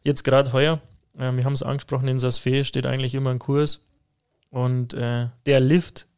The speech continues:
wo der Kurs steht, ist heuer gar nicht in Betrieb genommen worden. Ähm, also wir spüren das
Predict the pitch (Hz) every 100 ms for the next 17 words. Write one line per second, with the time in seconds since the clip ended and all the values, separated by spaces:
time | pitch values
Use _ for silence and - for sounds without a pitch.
0 | _ 135 127 127 117 147 151 - 127 120
1 | - 123 123 120 - - - - 131 139
2 | 135 127 123 156 160 _ 131 123 117 113
3 | 123 143 - _ _ _ _ _ _ _
4 | 123 123 117 117 120 - - 123 131 135
5 | 135 - 135 147 135 123